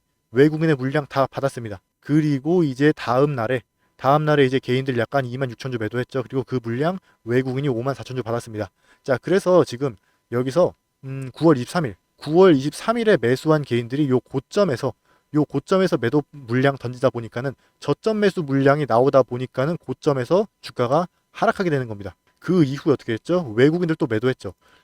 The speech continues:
외국인들이 지금 칠십육만 주 매도했습니다. 자, 그런데 여기서 중요한 내용 뭡니까? 방금 제가 여기서 구월 이십삼 일에 왜 외국인들이 매도하는데 개인들이 버틸 수 있었냐 했죠. 왜냐하면은 매도한 물량이 많으니까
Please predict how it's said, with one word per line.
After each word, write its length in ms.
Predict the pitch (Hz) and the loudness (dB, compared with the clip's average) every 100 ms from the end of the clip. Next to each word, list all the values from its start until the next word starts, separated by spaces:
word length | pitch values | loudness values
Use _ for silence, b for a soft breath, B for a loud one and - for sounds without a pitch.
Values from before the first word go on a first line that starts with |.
| b | b
외국인들이 600 | 120 156 180 175 165 147 | 4 6 4 -2 -4 -4
지금 180 | 139 131 | -6 -8
칠십육만 840 | - 240 185 123 123 147 170 165 | -6 -6 -8 -10 -6 0 0 0
주 100 | 156 | -2
매도했습니다. 460 | 117 123 - 110 | -2 -2 -4 -10
자, 120 | 110 101 | -10 -12
그런데 460 | _ 143 196 220 208 | _ -2 0 2 2
여기서 200 | 131 131 | 2 0
중요한 380 | - 135 151 143 | -6 -4 -2 -2
내용 160 | 131 | -4
뭡니까? 400 | 107 101 - 156 - _ _ | -6 -12 -4 -4 -4 _ _
방금 320 | - 160 208 208 | -2 -2 0 0
제가 240 | 170 165 | 6 8
여기서 240 | 147 151 | 6 4
구월 280 | 147 - 165 | -2 2 2
이십삼 340 | 139 147 208 214 | 2 -4 -2 2
일에 320 | 170 170 110 _ _ | 4 4 2 _ _
왜 280 | 120 180 214 | 4 4 6
외국인들이 680 | 147 120 135 156 160 156 | 2 0 -2 -2 -2 -2
매도하는데 400 | 120 110 135 131 | -2 -2 -2 -2
개인들이 320 | 127 120 123 127 | -4 -6 -6 -8
버틸 220 | 113 139 | -8 -10
수 80 | 123 | -10
있었냐 240 | 123 120 | -12 -8
했죠. 240 | 127 101 - _ _ _ _ | -8 -10 -14 _ _ _ _
왜냐하면은 540 | 117 143 160 147 196 - _ _ - | -2 2 2 2 -2 -4 _ _ -4
매도한 320 | 120 156 190 | 0 2 2
물량이 240 | 131 151 | 2 0
많으니까 440 | 135 110 117 - | 0 -2 -4 -6